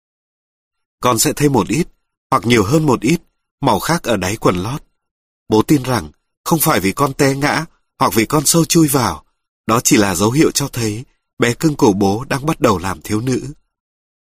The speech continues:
Khi điều đó xảy ra, con chỉ cần vào phòng vệ sinh, thay quần lót, rửa cái hoa, lắp băng vệ sinh loại mỏng vào đáy quần, mặc lại vào. Thế thôi,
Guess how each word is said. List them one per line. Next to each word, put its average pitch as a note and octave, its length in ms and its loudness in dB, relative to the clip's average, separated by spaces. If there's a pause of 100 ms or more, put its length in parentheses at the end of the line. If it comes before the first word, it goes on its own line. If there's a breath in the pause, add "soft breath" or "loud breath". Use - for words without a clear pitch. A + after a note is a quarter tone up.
(220)
Khi C#3 140 2
điều A2 160 4
đó F2+ 220 -2
xảy - 240 0
ra, A2+ 340 -10 (400)
con E3 160 0
chỉ B2+ 120 2
cần A2+ 200 -2
vào G#2 160 0
phòng A2+ 200 -2
vệ G2+ 160 0
sinh, D3 300 0 (420)
thay C#3+ 160 0
quần B2 200 2
lót, A2+ 240 -6 (460)
rửa B2+ 220 4
cái A2+ 160 -2
hoa, C#3 400 -6 (300)
lắp E3+ 120 2
băng D#3+ 200 0
vệ D3 160 2
sinh D3 260 2
loại D3 120 0
mỏng G#2+ 260 0
vào G2 160 -2
đáy F#2 240 -2
quần, G2 240 -2 (560)
mặc B2 240 -2
lại G#2 160 0
vào. F2+ 360 -4 (440)
Thế A2 220 2
thôi, C3 300 -6